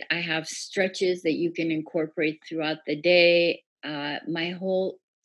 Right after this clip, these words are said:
thing is right now we're all really, really busy, and to live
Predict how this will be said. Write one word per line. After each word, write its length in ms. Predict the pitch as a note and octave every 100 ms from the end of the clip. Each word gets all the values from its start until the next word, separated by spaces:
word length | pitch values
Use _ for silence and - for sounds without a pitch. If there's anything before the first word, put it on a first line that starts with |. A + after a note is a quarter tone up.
| -
thing 300 | F3 E3+ D#3+
is 300 | D#3 D#3 D#3+
right 240 | E3+ E3+ E3
now 400 | F3 F3 F3 E3+
we're 280 | E3 E3 -
all 340 | D#3+ D#3+ D#3+
really, 380 | D#3+ E3+ E3 E3+
really 460 | D#3 D#3+ D#3 D#3 D3+
busy, 540 | D3+ D#3 D#3 D#3 D#3 D#3+ - - - _
and 500 | E3+ E3+ E3 D#3+ E3 D#3 -
to 500 | F3 E3 E3 D#3+ D3+ _ _ _ -
live 380 | F3 F#3 G3+